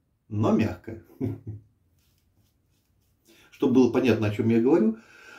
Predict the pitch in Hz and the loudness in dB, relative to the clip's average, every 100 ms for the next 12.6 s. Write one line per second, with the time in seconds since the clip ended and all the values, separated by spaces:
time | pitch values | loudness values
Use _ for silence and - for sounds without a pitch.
0 | - 131 123 110 113 - 139 113 104 98 | -8 0 0 4 2 2 0 0 0 -4
1 | 104 131 185 - 110 107 113 110 107 110 | -4 -4 -2 -4 -4 2 4 4 -2 -4
2 | 107 117 110 175 139 135 - 127 110 113 | -4 -4 -4 -6 -8 -8 -4 -2 0 -2
3 | 107 - _ _ _ _ _ _ _ - | -6 -14 _ _ _ _ _ _ _ -20
4 | _ 113 104 110 104 104 - 104 - - | _ -4 -2 -2 0 0 0 -2 -2 -4
5 | 92 87 - - _ _ - 180 180 110 | 0 0 -2 -18 _ _ 0 0 2 0
6 | 110 - - 110 - - _ _ _ _ | -2 -2 -4 -4 -8 -20 _ _ _ _
7 | _ _ _ 170 - - 101 - - - | _ _ _ -2 0 0 -4 -6 -12 -6
8 | 90 - - - _ _ _ 90 90 85 | -4 -4 -12 -20 _ _ _ -8 -6 -4
9 | 87 85 98 87 82 85 82 87 85 90 | -4 -4 -2 0 0 -2 -4 -6 -10 -12
10 | 87 - - - - - - - 107 113 | -12 -16 -20 -20 -20 -20 -20 -2 4 4
11 | 123 135 107 98 - 98 - 113 101 95 | 4 6 4 2 -6 -8 -8 -4 -4 -4
12 | 85 82 85 117 160 | -6 -8 -6 -4 -4